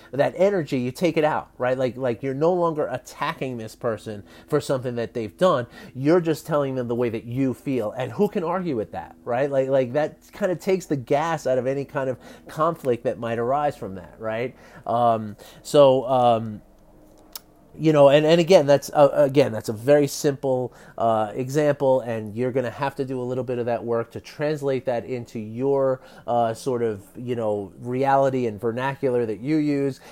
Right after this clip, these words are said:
Uh, but, and, and this is a perfect segue for me to, once again, give you that email address, because, uh, if you have, you know, if, if you're like, "Man, Art, I really feel like that makes a lot of sense, but it just doesn't work in my office because of blah, blah, blah."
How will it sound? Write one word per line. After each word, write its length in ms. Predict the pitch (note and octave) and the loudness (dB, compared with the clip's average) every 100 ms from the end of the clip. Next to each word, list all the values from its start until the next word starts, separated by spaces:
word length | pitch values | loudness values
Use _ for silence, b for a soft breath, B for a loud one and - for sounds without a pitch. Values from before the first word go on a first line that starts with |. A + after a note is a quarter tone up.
| B | B
Uh, 300 | - A#2 A2+ | 0 2 2
but, 420 | G#2+ A2+ C#3 C3 - B B - | -2 4 4 4 0 B B 0
and, 260 | C#3+ C#3+ | 6 6
and 200 | D3 D3 | 6 6
this 180 | D3+ E3 | 6 4
is 120 | D#3 | 4
a 60 | D#3 | 0
perfect 380 | - D#3+ D3+ D3 | 4 2 2 2
segue 380 | D3+ C#3 C#3+ C3+ | 2 4 2 0
for 100 | C#3 | -2
me 160 | C3+ | 0
to, 260 | C#3 C3+ A#2 G#2+ | 0 0 -4 -12
once 320 | A2 D3 E3+ | -4 -4 2
again, 380 | F3 F3 D3 C3 | 4 6 4 0
give 220 | C3+ C#3+ | -2 2
you 80 | D#3 | 4
that 180 | D#3+ | 2
email 340 | F#3 G3+ F3 C3+ | 2 0 2 2
address, 360 | B2 B2 A2 | 2 0 -2
because, 480 | - C3 D3 C3 A#2+ | -4 -4 0 0 -4
uh, 240 | A2+ B2 A#2 | -2 0 0
if 200 | D3+ D3+ | -2 -2
you 140 | D#3+ | -4
have, 360 | C#3 F#3 G3 F3+ | 0 0 0 -2
you 120 | D3+ | -2
know, 80 | C#3 | -2
if, 120 | B2+ | -2
if 180 | C#3+ - | -4 -2
you're 120 | C#3+ | 0
like, 280 | C#3 C#3 - B B _ _ | 2 0 -2 B B _ _
"Man, 380 | C#3+ D#3+ F#3 E3+ | -4 0 2 2
Art, 240 | D3 D3 B2+ | 4 4 4
I 80 | |
really 560 | B2+ A#2 C3 E3+ F#3 F3+ | -2 -4 0 2 4 2
feel 320 | - E3+ E3+ | -2 0 2
like 240 | D#3 C3 - | 2 2 -2
that 180 | C3+ | -4
makes 220 | C#3+ C3+ - | -4 -6 -4
a 40 | |
lot 280 | B2 C3+ D3+ | -2 0 0
of 80 | D#3+ | -2
sense, 320 | - F3+ F3+ | -2 -2 -2
but 160 | - | -4
it 180 | C3 - | -4 -8
just 380 | - F3 F#3 - | -4 -2 -2 2
doesn't 240 | F3+ D#3+ | 0 2
work 280 | D3 D#3+ D3 | 0 0 2
in 80 | C#3+ | -2
my 280 | C3+ C#3 C3+ | -2 -2 -2
office 480 | D3+ D#3 B2 - A#2+ | -2 -2 -6 -10 -10
because 600 | C#3 B2 - D3+ D3 C#3 | -10 -10 0 2 4 4
of 320 | C#3 B2 A#2+ | 4 2 -6
blah, 200 | C#3 C#3 | -2 -2
blah, 220 | C3 C3 | 0 -2
blah." 320 | C3 F#3 C3+ | 0 0 0